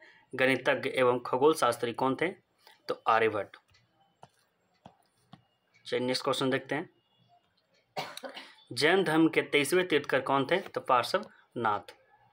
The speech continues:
पहली बार स्वराज शब्द का प्रयोग किसने किया था? स्वामी दन-, दयानंद सरस्वती ने।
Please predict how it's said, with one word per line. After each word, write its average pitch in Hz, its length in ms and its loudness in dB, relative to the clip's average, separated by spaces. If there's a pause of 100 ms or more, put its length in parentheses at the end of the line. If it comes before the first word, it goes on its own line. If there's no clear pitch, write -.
(640)
पहली 135 300 4
बार 147 160 6
स्वराज 139 400 4
शब्द 127 260 -2
का 127 120 2
प्रयोग 120 420 2 (300)
किसने 135 280 -2
किया 135 180 0
था? 180 140 -2
स्वामी 127 360 0
दन-, 120 380 -4
दयानंद 127 340 2
सरस्वती - 400 -4
ने। 101 180 -12